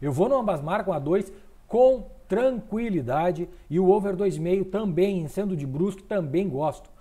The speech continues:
Gosto de over goals e gosto de ambas marcam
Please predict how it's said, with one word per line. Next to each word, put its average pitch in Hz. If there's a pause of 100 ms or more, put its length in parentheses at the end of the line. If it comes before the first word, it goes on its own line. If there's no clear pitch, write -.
(140)
Gosto 190
de 160
over 202
goals 165
e 143
gosto 190
de 180
ambas 156
marcam 165